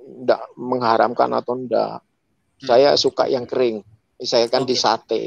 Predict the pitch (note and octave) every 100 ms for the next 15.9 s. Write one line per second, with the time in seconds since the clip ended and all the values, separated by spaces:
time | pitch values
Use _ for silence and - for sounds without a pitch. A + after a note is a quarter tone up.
0 | A2+ G2+ G#2 G2+ G#2+ - A#2 A2 A2+ A2+
1 | - - A#2 A#2 A#2+ A2+ - _ _ _
2 | - _ _ _ _ D#3 C#3 A#2+ B2 A2
3 | - _ _ - D#3 E3+ G3+ - _ D#3+
4 | D#3+ F3 F3+ F3 D#3 D#3 D3+ D3+ - D3
5 | E3+ E3 D#3+ D3 C#3 C3+ C#3+ - F3 D#3+
6 | C#3+ C3+ C3+ C3 D3+ D#3 C3 D3 D#3+ -
7 | - G#3 G#3+ A#3 B3+ G3+ F3+ E3+ F#3 D#3+
8 | E3+ F3 E3+ E3 E3 - D#3+ F3 F3 E3+
9 | E3 F3+ F#3+ D#3+ D3+ C#3+ E3 F3 D#3+ D3+
10 | C3 A2 - - D3+ D#3+ D#3 - C#3+ B2
11 | A2+ - - A#2+ A#2 - _ _ C#3 C3+
12 | B2 B2 A#2 A#2+ - A3+ B3 C4+ A3 F3+
13 | D3+ D3+ C#3+ C3+ - B2+ - D3+ D#3+ D3+
14 | C#3+ C#3+ C#3+ C3+ C3+ C#3+ D3+ D3 C#3 C3+
15 | C3+ B2+ - _ D#3 E3+ C3+ D#3